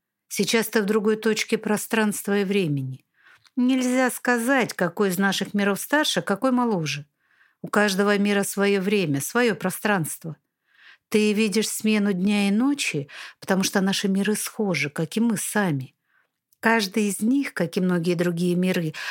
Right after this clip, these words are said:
а они есть, это я точно знаю, живет своей жизнью".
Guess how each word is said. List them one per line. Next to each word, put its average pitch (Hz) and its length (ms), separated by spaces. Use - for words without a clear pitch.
а 208 120
они 226 320
есть, 226 480
это 165 160
я 175 100
точно 196 440
знаю, 139 500
живет 190 300
своей 196 420
жизнью". 151 540